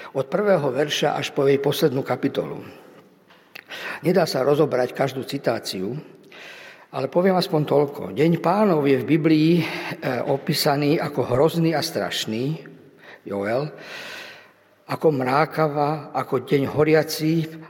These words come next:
ako pec Taviča u Macha-, Malachiáša. A našli by sme ešte aj hrozostrašnejšie pomenovania. Súčasne je to deň slávny.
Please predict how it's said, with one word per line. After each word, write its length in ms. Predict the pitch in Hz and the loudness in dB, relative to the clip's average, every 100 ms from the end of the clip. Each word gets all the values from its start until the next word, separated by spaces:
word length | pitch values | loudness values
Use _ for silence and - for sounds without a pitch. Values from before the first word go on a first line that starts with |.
| - | -12
ako 160 | - 139 | -8 -2
pec 180 | 151 143 | 0 0
Taviča 560 | - 123 135 135 143 156 | -2 -2 -2 0 0 0
u 160 | 131 131 | -2 -4
Macha-, 320 | 120 151 - | -4 -6 -4
Malachiáša. 800 | 135 135 123 127 127 131 - 147 156 160 - - - - - - - - _ _ _ _ _ _ - | -2 -2 -2 -4 -4 -6 -6 -6 -8 -14 -20 -20 -20 -20 -20 -20 -20 -20 _ _ _ _ _ _ -4
A 80 | 143 | -2
našli 240 | 147 165 196 | 0 2 2
by 100 | 165 | 0
sme 200 | 185 165 156 | 0 0 2
ešte 180 | - | 2
aj 160 | 151 127 | 2 2
hrozostrašnejšie 800 | 143 139 - 107 - 110 104 110 | 2 2 0 -4 -4 -6 -4 -4
pomenovania. 800 | - 123 113 110 92 92 90 87 - - _ _ - - | -4 -4 -4 -4 -6 -8 -14 -16 -20 -20 _ _ -20 -20
Súčasne 600 | - 196 220 196 147 175 165 | -6 -2 0 -2 0 2 2
je 40 | |
to 100 | 160 | 4
deň 160 | 143 156 | 2 2
slávny. 800 | 147 147 143 156 131 85 90 | 2 2 4 2 0 -6 -10